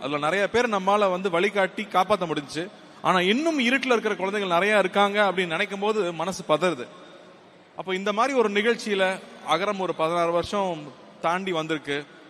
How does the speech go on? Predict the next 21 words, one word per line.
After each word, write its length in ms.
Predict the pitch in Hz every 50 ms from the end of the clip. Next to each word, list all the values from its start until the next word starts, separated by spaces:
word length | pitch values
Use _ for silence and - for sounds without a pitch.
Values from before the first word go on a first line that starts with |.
| - - -
தொடர்ச்சியா 560 | - 190 196 254 262 - - - - 294 294 269 196
போராடி 260 | 208 220 214 208 196 190
இருக்காங்க. 380 | 165 147 147 139 127 117 117 117 - - - - - - - - - - - - - - - - - - - - - -
இது 140 | 165 160
ரொம்ப 200 | 175 196 233 269
ஈஸியான 500 | 240 185 202 240 262 220 214 254 254 254
ஒரு 180 | 262 240 214 196 165
ஜேர்னி 260 | 185 196 202 202 190
இல்ல. 260 | 175 156 151 131 104 - - - - - - - - - - - -
"அவர் 260 | - 131 160 190 208
என்னங்க, 260 | 214 233 254 254 254
அவர் 200 | 247 240 226 208
பாத்துக்குவார், 400 | 185 214 220 214 226 202 214 220
அவர் 200 | 208 202 202 208
என்ன 120 | 202 220 226
பாத்துக்குவாங்கன்னு" 640 | 190 190 190 185 202 190 190 190 202 190 185 190
ஈஸியா 180 | 196 190 208 175 -
சொல்லிடலாம். 340 | 185 190 185 180 170 151 131
அப்படி 240 | 127 - 160 156
நடக்கல. 440 | 151 147 160 208 208 - 214 185 147
இது, 160 | 127 107 98